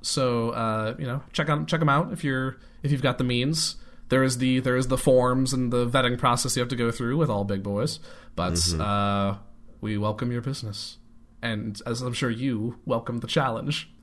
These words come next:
Speaker 1: You know, sometimes people just do things for the challenge.
Speaker 2: Yeah.
Speaker 1: That's, that's gu-, buying a big boy from us.
Speaker 2: Y-,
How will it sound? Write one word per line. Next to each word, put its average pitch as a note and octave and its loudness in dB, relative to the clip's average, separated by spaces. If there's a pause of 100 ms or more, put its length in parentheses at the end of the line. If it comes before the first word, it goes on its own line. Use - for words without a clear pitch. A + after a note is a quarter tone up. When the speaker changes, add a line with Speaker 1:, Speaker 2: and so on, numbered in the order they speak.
(340)
Speaker 1:
You - -6
know, B3 4
sometimes A3 6
people E3+ 4
just D3+ 4
do A#2+ -2
things B2+ -2
for B2+ -8
the G#2 -8
challenge. A#2+ -4 (280)
Speaker 2:
Yeah. C#3 4 (260)
Speaker 1:
That's, A3 2
that's F#3+ 4
gu-, D#3+ 4
buying C#3+ 4
a A#2 -2
big A2 -6
boy G#2 -6
from F#2+ -12
us. - -12 (440)
Speaker 2:
Y-, G#2+ 0